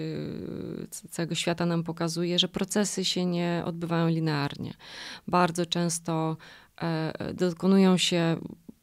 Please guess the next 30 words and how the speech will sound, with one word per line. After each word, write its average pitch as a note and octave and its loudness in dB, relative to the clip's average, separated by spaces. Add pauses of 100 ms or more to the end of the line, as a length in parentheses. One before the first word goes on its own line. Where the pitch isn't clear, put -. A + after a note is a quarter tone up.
rzeczy F#3 2
niemożliwe, G3 4 (320)
rzeczy F3+ 2
nie F#3+ 6
do F3 2
pomyślenia. D3 -2 (100)
Na G3 4
Ukrainie F#3+ 4
wiele G3 6
takich F3 -2
rzeczy, E3+ 0
które - -6
są E3+ -4
nie F3 0
do E3+ 0
pomyślenia, E3 0
które F3 0
były G3 10
nie E3 4
do D#3+ 0
pomyślenia, D3+ -4
się G3+ -2
dokonało, A3+ 2 (360)
poczynając F#3 0
od D#3+ -10
tego, E3 0 (300)
jak F3 2
przebiega D#3+ -2
ta D#3 -4
inwazja. D#3 -2